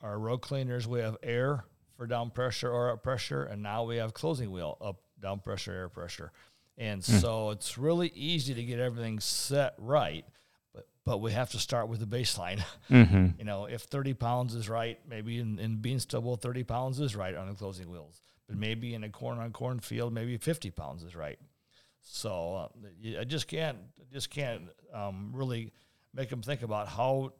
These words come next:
Speaker 1: important it is to get out there and dig every field, 'cause what worked in the first field of the day, it may not be the same in the next field of the day.
Speaker 2: Mm-hmm.
Speaker 1: So make sure we're adjusting the planter to the conditions we have and not just set it for the morning and we're gonna
Speaker 2: Right.
Speaker 1: go plant twelve hours and do the same thing all day long.
Speaker 2: Yeah.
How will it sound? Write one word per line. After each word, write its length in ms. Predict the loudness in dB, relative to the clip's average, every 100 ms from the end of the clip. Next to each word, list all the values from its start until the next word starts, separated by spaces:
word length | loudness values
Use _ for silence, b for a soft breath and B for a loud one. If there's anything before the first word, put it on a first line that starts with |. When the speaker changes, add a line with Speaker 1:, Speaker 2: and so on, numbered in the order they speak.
| -10
Speaker 1:
important 380 | -8 -2 0 0
it 60 | -2
is 80 | -2
to 40 |
get 120 | -4
out 200 | -4 -4
there 120 | -4
and 220 | -4 -4 -2
dig 440 | 0 0 -2 -10 -6
every 220 | -2 -2
field, 440 | 0 -2 -2 -6 -14 _
'cause 120 | -6
what 260 | -2 0 2
worked 300 | 2 2 0
in 80 | -6
the 60 | -6
first 300 | -2 -2 -2
field 220 | -4 -6
of 40 |
the 80 | -6
day, 200 | -6 -6
it 60 | -4
may 120 | -4
not 180 | -4 -4
be 80 | -2
the 140 | -2
same 240 | -2 -2
in 60 | -2
the 60 | -2
next 240 | -4 -6
field 240 | -8 -10 4
of 60 |
the 60 | 12
day. 80 | 12
Speaker 2:
Mm-hmm. 260 | 12 8 8 2 -20 _ -20
Speaker 1:
So 340 | -8 -6 -6
make 220 | -6 -2
sure 200 | 0 0
we're 360 | 0 0 0 -2
adjusting 520 | -4 -2 -2 0 -2
the 100 | -2
planter 360 | -2 0 0 0
to 60 | -2
the 120 | -4
conditions 520 | -4 -4 -2 -4 -4
we 120 | -4
have 300 | -2 0 -2
and 80 | -4
not 220 | -6 -6
just 200 | -6 -4 -2
set 160 | -2
it 100 | -4
for 120 | -6
the 80 | -6
morning 400 | -6 -4 -6 -6
and 180 | -8 -10 -14 _ _ -20 2
we're 80 | 8
gonna 100 | 10
Speaker 2:
Right. 60 | 8
Speaker 1:
go 80 |
plant 360 | 2 -4 -4 -4
twelve 260 | -4 -2 -2
hours 320 | -2 -4 -4
and 80 | -6
do 80 |
the 80 | -4
same 200 | -4 -4
thing 200 | -4 -4
all 100 | -4
day 100 | -6
long. 180 | -8 6
Speaker 2:
Yeah. 260 | 12 12